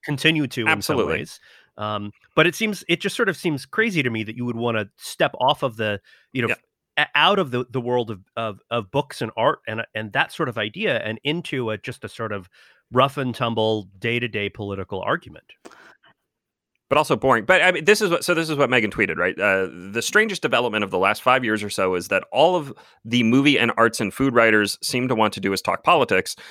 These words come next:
Speaker 2: while all the politics people I know just wanna talk about music and television and food." And I think there, there's something very true there, right? There's this idea that, like, uh,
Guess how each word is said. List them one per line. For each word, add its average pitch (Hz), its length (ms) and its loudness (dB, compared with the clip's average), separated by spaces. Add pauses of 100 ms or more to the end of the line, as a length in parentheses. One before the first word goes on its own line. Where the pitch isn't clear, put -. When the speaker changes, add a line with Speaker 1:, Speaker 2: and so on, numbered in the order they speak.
(140)
Speaker 2:
while 110 160 6
all 175 160 6
the 196 100 4
politics 156 400 4
people 120 300 2
I 113 100 6
know 101 160 4
just 104 180 -2
wanna 101 200 0
talk 95 240 0
about 95 200 2
music 92 360 -6
and 92 100 -6
television 87 460 -2
and 87 120 -4
food." 104 360 6
And 92 100 4
I 120 60 4
think 226 180 0
there, 196 160 4
there's 127 220 2
something 110 260 -2
very 131 200 4
true 262 220 -6
there, 98 160 4
right? 113 160 4
There's 135 260 2
this 131 200 -2
idea 127 400 4
that, 117 220 4
like, 107 300 4 (480)
uh, 104 440 4